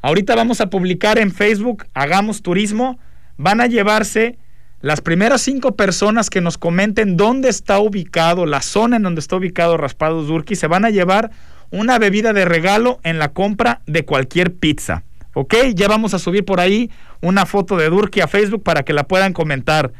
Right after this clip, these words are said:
Hay tres desayunos del Jacal de San Antonio. Este, platíquenos, por favor, tuvimos con Florencio una plática muy interesante y nos explicó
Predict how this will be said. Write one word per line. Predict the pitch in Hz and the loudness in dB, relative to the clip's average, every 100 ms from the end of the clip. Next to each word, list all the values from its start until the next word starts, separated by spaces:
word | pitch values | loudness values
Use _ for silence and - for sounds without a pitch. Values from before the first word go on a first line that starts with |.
| - - - - - - | -18 -18 -16 -16 -16 -10
Hay | - 233 | -2 0
tres | - 247 240 | 2 2 4
desayunos | 240 - 196 180 220 233 233 220 - - | 2 2 0 2 2 2 0 0 -10 -12
del | 127 170 | -2 0
Jacal | 170 156 - 202 214 | 0 -2 2 2 2
de | 214 | 0
San | 190 175 | 0 0
Antonio. | 165 147 196 208 196 131 113 - - - - - - - - - | -2 0 0 0 -2 -6 -12 -16 -16 -16 -16 -18 -18 -18 -12 -4
Este, | 180 180 - - 190 190 | -4 -4 -8 0 2 2
platíquenos, | 185 202 180 180 254 285 285 220 | 0 0 0 0 -2 0 -2 -2
por | 208 185 | -2 0
favor, | 185 185 233 | 2 2 2
tuvimos | - 208 208 220 233 | 0 0 0 0 -2
con | - 190 170 156 143 127 117 117 - - - | -2 0 2 0 -2 -6 -10 -14 -16 -16 -12
Florencio | - 151 156 202 202 226 240 247 - - | 0 2 4 2 0 0 0 -2 -16 -10
una | 170 180 | -4 -2
plática | 202 185 196 185 | 0 -2 0 0
muy | 185 196 | 0 0
interesante | 214 208 190 208 202 | 0 0 0 0 -2
y | 226 | -2
nos | 202 | -2
explicó | 175 - - 180 175 202 330 | -4 -8 -2 -2 2 2 2